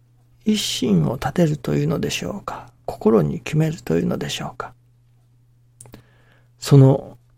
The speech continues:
心に決める。その心に決めた、その心根というのでしょうか。その何を心に決めるか。それを神様が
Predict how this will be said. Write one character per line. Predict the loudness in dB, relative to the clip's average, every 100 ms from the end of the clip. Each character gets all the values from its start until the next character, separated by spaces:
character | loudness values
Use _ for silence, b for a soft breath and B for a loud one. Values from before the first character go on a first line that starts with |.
| _ _ _ _ _ -14
心 | -6 0 2 2
に | -2
決 | -8 -6
め | -6 -6
る。 | -14 _ _ _ _ _ _ _ _ _ _ -4
そ | 2
の | 2 2 -2
心 | -6 0 2 2
に | 0 -4
決 | -2 0
め | 0
た、 | 0 -4 -4 _ _ _ -2
そ | 2
の | 4 2
心 | -4 0 4 4
根 | 4 0
と | -2 -2
い | 0
う |
の | -2
で | -4
し | -8 -12
ょ | -16
う | -16
か。 | -16 -16
そ | -2 2
の | 2 B B B B B _
何 | 4 6 6
を | 2
心 | -2 0 2 4
に | 2 0
決 | -2
め | -2
る | -2
か。 | -6 -12 -14 _ _ -14
そ | -2 4 6
れ | 6
を | 4 -2 -4
神 | -2 -2
様 | -2 -6 -8
が | -8 -10 -12